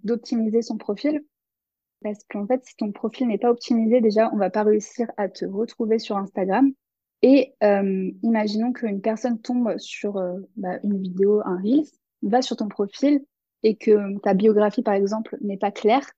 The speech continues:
bah, la personne va pas savoir ce que tu fais, donc elle va s'en aller et va potentiellement pas s'abonner. Donc, la première chose à faire pour moi, ça va être d'optimiser son profil. Donc,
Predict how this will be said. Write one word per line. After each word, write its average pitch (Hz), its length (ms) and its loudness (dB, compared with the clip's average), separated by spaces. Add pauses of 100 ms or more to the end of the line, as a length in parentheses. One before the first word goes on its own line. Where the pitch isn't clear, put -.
(100)
bah, 208 80 0
la 208 100 4
personne 214 300 4
va 226 80 6
pas 233 140 2
savoir 233 260 0
ce - 60 -14
que 226 80 -2
tu - 160 -12
fais, 214 100 0
donc 196 180 -8
elle 190 140 -4
va 196 80 -4
s'en 214 180 -6
aller 196 200 -4 (800)
et 202 100 8
va 185 160 2 (200)
potentiellement 226 600 2
pas 226 200 2
s'abonner. 202 400 2 (720)
Donc, 208 260 -2
la 214 120 2
première 240 260 0
chose 233 240 0
à 214 80 4
faire 254 160 0
pour 240 120 -6
moi, 220 120 -2
ça 240 140 -6
va 185 120 0
être 180 200 -4
d'optimiser 214 500 -2
son 214 140 -8
profil. 214 440 -8
Donc, 190 360 -10